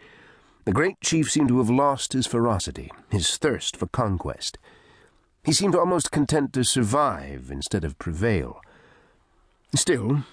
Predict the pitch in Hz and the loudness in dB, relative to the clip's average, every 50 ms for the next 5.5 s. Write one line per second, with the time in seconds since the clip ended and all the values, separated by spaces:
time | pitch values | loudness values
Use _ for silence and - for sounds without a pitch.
0 | - _ - 120 107 98 98 107 120 123 101 85 87 87 - 92 76 73 73 67 | -20 _ -2 0 2 4 4 4 2 2 0 0 -2 -2 -2 -2 -2 -4 -4 -4
1 | 65 69 80 98 113 113 117 - - - - - 92 87 117 123 120 113 107 104 | -4 -2 0 0 0 0 -2 -4 -6 -8 -2 0 0 2 2 2 2 0 0 -2
2 | 95 90 - 151 147 135 123 123 101 104 90 92 92 87 107 110 110 95 87 85 | -4 -4 0 2 4 4 4 2 2 0 0 0 0 2 2 2 2 2 2 0
3 | 82 - - 117 123 113 92 76 71 71 85 95 104 110 92 - 110 107 98 120 | -2 -2 0 0 0 2 0 -2 -4 -4 -4 -2 -2 -2 -2 0 0 0 2 4
4 | 156 170 147 151 139 110 113 101 101 92 98 98 107 117 127 123 98 98 92 98 | 2 2 2 2 0 2 2 2 2 2 2 2 4 4 4 4 4 2 2 2
5 | 139 190 165 85 67 71 73 73 - | 2 2 0 0 -2 -4 -6 -8 -8